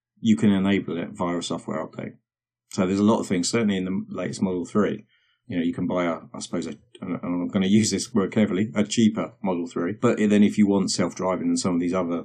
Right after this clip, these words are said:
options, you can turn, get them turned on for a price, um, uh, and enabled via the over-the-air update. So, you know, you can start with one model essentially when you first buy it, but then by the time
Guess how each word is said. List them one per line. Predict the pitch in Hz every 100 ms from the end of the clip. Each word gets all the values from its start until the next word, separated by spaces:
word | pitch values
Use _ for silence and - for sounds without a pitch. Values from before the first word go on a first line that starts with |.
| -
options, | 113 - 120 110 107 - - _ _ _ _
you | 110 104
can | - 92 87 -
turn, | 101 90 90
get | - 90
them | 87
turned | - 90 -
on | 87 92
for | - 110
a | 98
price, | 95 85 82 - - - _ _ -
um, | 92 87 85 85 73 -
uh, | 92 90 -
and | 92 85 -
enabled | 92 90 85 87 -
via | 90 85
the | 82 90 82 -
over-the-air | 90 80 90 85
update. | 85 - - - -
So, | - 90 87 -
you | 95
know, | 87
you | 90 98
can | 95
start | - 113 104 95
with | 92
one | 104 107
model | 104 95 87 90
essentially | - 92 87 - 98
when | 95 90
you | 87
first | 101 92 -
buy | 90 92
it, | -
but | 92
then | 90
by | 101 95
the |
time | 92 - 196 95 87